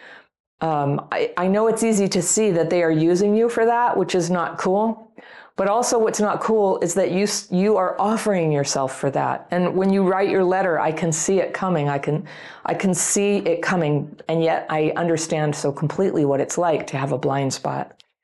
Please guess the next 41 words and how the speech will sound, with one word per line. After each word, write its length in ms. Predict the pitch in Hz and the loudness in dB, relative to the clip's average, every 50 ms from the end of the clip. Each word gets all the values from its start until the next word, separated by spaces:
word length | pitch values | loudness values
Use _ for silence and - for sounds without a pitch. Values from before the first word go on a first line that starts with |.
| _ _ _ _ _ _ | _ _ _ _ _ _
to 100 | - 151 | -4 -2
that. 360 | 143 143 131 127 131 - - - - _ _ - | 0 0 0 0 -2 -4 -8 -16 -20 _ _ -4
I 80 | 165 | -2
used 160 | 165 165 165 170 | 0 0 0 0
to 60 | 170 | 0
do 160 | 156 165 147 | 0 2 2
the 100 | 147 139 | 2 2
exact 420 | 139 139 139 185 175 175 - - | 2 0 0 0 0 -2 -2 -2
same 220 | - - 170 170 165 | -2 -2 0 0 0
thing. 420 | 160 180 175 165 165 165 160 - - | 0 0 0 2 2 0 0 -2 -2
I 60 | 139 139 | -4 -4
didn't 320 | 139 156 165 175 180 175 | 0 0 2 2 2 2
know 100 | 175 165 | 2 2
what 160 | 160 160 - | 2 0 0
hit 240 | - 151 170 170 170 | 0 0 0 2 2
me. 320 | 175 170 165 165 165 160 160 - - - - - - - | 2 2 2 0 0 -2 -6 -10 -16 -18 -20 -14 -8 -4
I 100 | 151 147 | -2 0
just 180 | 165 160 160 | 0 0 0
would 140 | 175 160 160 | 0 0 0
think 180 | 170 160 147 - - - - - - - - - 160 - - | 0 0 0 -2 -4 -6 -10 -8 -8 -8 -6 -6 -8 -6 -4
everything's 460 | 196 208 262 254 - 269 240 226 202 | -2 0 0 0 0 0 0 0 0
going 320 | - 240 262 262 240 220 | 0 2 2 2 2 2
in 80 | 196 190 | 2 2
a 80 | 185 185 | 2 2
normal 460 | 180 185 202 214 220 220 220 214 214 | 2 2 2 0 0 2 2 2 2
way 180 | 226 254 240 | 2 2 2
that 200 | 196 170 156 - | 2 0 0 -2
could 160 | - 208 175 180 | -2 -2 -4 -2
turn 220 | - 208 196 190 | -2 -2 0 0
out 160 | 185 185 180 | 0 0 2
well. 260 | 185 208 220 202 175 | 2 2 2 2 2
Like, 200 | 147 147 147 143 | 2 0 0 0
what's 240 | 156 165 175 170 - | 0 0 0 0 0
the 100 | - 185 | 0 0
mystery 380 | 175 185 202 196 - 175 160 151 | 0 0 0 0 0 2 2 2
of 80 | 147 | 2
why 140 | 151 151 147 | 2 2 2
it's 180 | 143 - - - | 0 0 -2 -2
not 180 | 156 135 - | -2 -4 -4
turning 340 | - - - 151 147 147 156 | -6 -4 -2 -2 0 0 0
out? 280 | 175 165 143 131 - | 0 0 -2 -2 -4